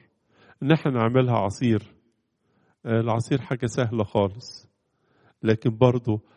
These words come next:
عمل العصير، آه، بيضيع جزء كبير خالص، وبالذات لو كان هيحفظ لوقت ويتحط فيه بعض البريزرفاتيفز اللي هي المواد الحافظة يعني،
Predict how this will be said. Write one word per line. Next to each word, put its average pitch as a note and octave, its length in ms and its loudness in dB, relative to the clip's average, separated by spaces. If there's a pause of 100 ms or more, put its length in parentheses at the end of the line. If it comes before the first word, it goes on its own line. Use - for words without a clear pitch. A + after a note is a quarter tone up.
(100)
عمل B2 360 2
العصير، G#2 680 -4 (300)
آه، G#2+ 260 2
بيضيع A2+ 720 2
جزء G#2 360 -2
كبير A2+ 460 -4
خالص، G2 540 -2 (260)
وبالذات G#2 480 2
لو G2+ 140 4
كان G#2 240 -2
هيحفظ G2+ 640 2 (360)
لوقت - 1080 -2 (300)
ويتحط - 460 -4
فيه A2 260 -2
بعض G#2+ 340 0 (160)
البريزرفاتيفز A2 1000 -4
اللي G#2 160 -2
هي G#2 100 2
المواد G#2+ 360 0
الحافظة A2 460 -2
يعني، A2+ 440 -2